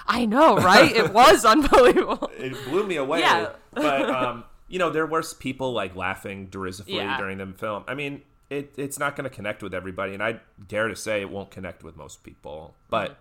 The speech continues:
Speaker 2: there's nothing wrong with that.
Speaker 1: Mm-hmm.
Speaker 2: We're just special. That's
Speaker 1: Yeah.
Speaker 2: all.
Speaker 1: Well, I saw Midsummer in a theater with only four other people. Um, so I
Speaker 2: Oh,
Speaker 1: feel
Speaker 2: I
Speaker 1: like
Speaker 2: was in
Speaker 1: that
Speaker 2: a
Speaker 1: was
Speaker 2: packed theater last night.
Speaker 1: I
Speaker 2: That's
Speaker 1: was,
Speaker 2: weird.
Speaker 1: oh my God. I was, it was kind of the perfect experience. There was no one in my periph.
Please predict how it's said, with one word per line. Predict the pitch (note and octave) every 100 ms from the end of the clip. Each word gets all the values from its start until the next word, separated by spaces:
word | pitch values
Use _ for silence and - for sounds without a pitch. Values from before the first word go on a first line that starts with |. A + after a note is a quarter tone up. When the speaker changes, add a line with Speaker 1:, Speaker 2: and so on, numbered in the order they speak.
| _
Speaker 2:
there's | B2+ A#2
nothing | C3+ E2+
wrong | F2+ G#2+ C#2+
with | -
that. | E2 D#2+ - _ _ _ _ -
Speaker 1:
Mm-hmm. | F3
Speaker 2:
We're | C3+
just | E3 -
special. | - B2 - D2+ _ _ _ _ _ -
That's | B2 D3+
Speaker 1:
Yeah. |
Speaker 2:
all. | - F#2+ -
Speaker 1:
Well, | G#3+
I | A3+ D#4+
saw | F#4+ F4+
Midsummer | B3+ A3+ - G3+ G#3
in | G3+ F3+
a |
theater | E3+ F#3 F#3 F3+
with | F3
only | E3 D#3 D3+
four | - E3
other | F3+ F#3
people. | E3+ G#3 G#3 A#4+ A#4+ -
Um, | G3 E3+ D#3+ E3+
so | - E3+ D3
I | D3
Speaker 2:
Oh, | C3+
Speaker 1:
feel | D#4
Speaker 2:
I |
Speaker 1:
like |
Speaker 2:
was | E4
in | D4+
Speaker 1:
that | G#3+
Speaker 2:
a |
Speaker 1:
was | G#3+
Speaker 2:
packed | C3 F3 -
theater | G#2 F#2+ F#2+
last | F#2+ F#2+
night. | G#2
Speaker 1:
I | F3+
Speaker 2:
That's | A#3+ E4
Speaker 1:
was, | G#3
Speaker 2:
weird. | B3+ A3+
Speaker 1:
oh | A#3 A#3
my | G#3+
God. | G#3 G3+ F#3 F3
I | - G3+
was, | A3 G#3+ - _ _ _
it | A#3
was | A#3+ C#4
kind | - A#3+
of | A3+
the |
perfect | G#3 G#3+ A3 A#3
experience. | B3 - G3 G3 F#3+
There | G3+
was | F#3+ G3+
no | F3+
one | G3 B3
in | D4
my | D#4+
periph. | E4 D#4 G3 D#3+ E3